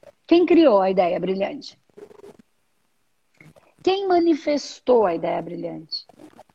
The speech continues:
Porque eu posso ter sido manipulado espiritualmente, como eu posso ter sido manipulado por interesses particulares. Mas quem criou?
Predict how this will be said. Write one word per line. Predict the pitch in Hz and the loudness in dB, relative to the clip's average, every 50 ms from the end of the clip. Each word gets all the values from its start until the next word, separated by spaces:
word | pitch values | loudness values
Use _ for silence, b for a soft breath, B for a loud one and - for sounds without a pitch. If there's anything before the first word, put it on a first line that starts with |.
| _ - - _ _ _ _ _ _ _ _ _ _ _ _ _ _ _ _ _ _ _ _ _ _ _ _ _ _ - | _ -20 -20 _ _ _ _ _ _ _ _ _ _ _ _ _ _ _ _ _ _ _ _ _ _ _ _ _ _ -12
Porque | 180 160 202 | -10 -8 -8
eu | 185 | -4
posso | - 180 185 180 - | -2 -2 -2 -2 -2
ter | - 220 214 | -2 -2 -2
sido | - - 247 254 240 294 311 | 0 0 -2 0 0 2 2
manipulado | 311 277 233 220 220 208 - 277 294 285 - - 294 269 277 | 2 4 2 2 0 0 0 0 0 2 2 0 0 0 0
espiritualmente, | 302 269 - - 247 247 233 - 247 240 240 240 247 269 302 302 - - | -2 -2 -2 -2 -2 -2 -2 0 0 0 0 0 0 0 0 -2 -2 -2
como | - 240 226 | 0 0 0
eu | 226 | 0
posso | 214 226 214 202 - | 0 0 0 0 -2
ter | - 214 | -4 -6
sido | 196 - 214 202 202 | -4 -2 -2 -2 -2
manipulado | 202 202 196 196 196 196 180 - 220 220 214 214 262 277 262 277 | -2 -2 -2 -2 -4 -6 -4 0 0 2 2 2 0 -2 -2 -2
por | 233 277 247 | -2 0 2
interesses | 269 269 247 302 302 302 285 277 294 285 - - 208 185 | 2 2 4 4 4 4 6 4 4 2 -2 -8 -20 -12
particulares. | - - 196 185 - - 202 - - 196 185 175 170 165 156 170 _ _ _ _ _ _ _ _ _ _ _ _ _ _ _ _ _ _ _ _ _ _ _ _ _ _ _ _ _ _ _ _ _ _ _ _ _ _ _ _ _ _ _ _ _ _ _ _ _ _ _ _ _ _ _ _ _ _ _ _ | -8 -6 -6 -6 -6 -10 -14 -10 -8 -8 -8 -8 -10 -12 -16 _ _ _ _ _ _ _ _ _ _ _ _ _ _ _ _ _ _ _ _ _ _ _ _ _ _ _ _ _ _ _ _ _ _ _ _ _ _ _ _ _ _ _ _ _ _ _ _ _ _ _ _ _ _ _ _ _ _ _ _ _
Mas | - 196 214 214 - | -4 -2 -2 -4 -2
quem | - 311 311 311 294 | 2 4 4 4 4
criou? | - 277 233 208 185 165 170 - | 4 4 4 4 2 2 0 -4